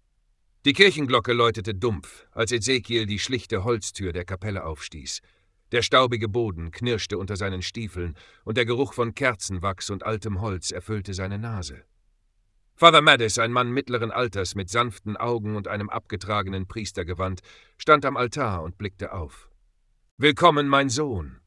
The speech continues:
sagte der Priester mit einer Stimme, die klang, als hätte er zu viele Predigten in zu leeren Kirchen gehalten.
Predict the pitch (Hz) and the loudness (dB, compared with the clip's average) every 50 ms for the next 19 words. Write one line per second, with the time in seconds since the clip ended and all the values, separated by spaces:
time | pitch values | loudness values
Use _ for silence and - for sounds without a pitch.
0 | _ - - 107 101 - - 98 92 92 - - - 110 98 90 - - 90 85 | _ -4 -2 -2 -2 -2 -4 -6 -6 -6 -6 -6 -6 -6 -6 -6 -8 -8 -8 -8
1 | 82 87 90 - - 101 98 95 - - - 123 113 110 104 101 98 104 95 - | -6 -6 -6 -6 -6 -6 -6 -6 -8 -4 -4 -2 -2 -2 -2 -4 -4 -6 -8 -6
2 | - 117 117 117 117 117 104 - - - - _ - 120 131 113 - 143 139 - | -2 0 0 0 0 -2 -6 -8 -14 -20 -20 _ 0 0 0 2 2 2 2 2
3 | 139 120 123 - - 135 120 - - 139 131 117 110 101 - - 123 123 107 95 | 2 0 0 -2 -2 -6 -6 -6 -4 -4 -2 -2 -4 -4 -4 -4 -4 -4 -4 -6
4 | - - _ 98 90 90 90 - - 92 92 101 101 90 98 98 90 - 131 120 | -8 -10 _ -8 -8 -6 -6 -6 -6 -6 -6 -4 -6 -6 -8 -8 -8 -8 -8 -8
5 | 104 - 87 80 73 - 67 71 71 71 - - 69 65 | -8 -10 -12 -12 -12 -12 -12 -12 -12 -12 -14 -18 -20 -20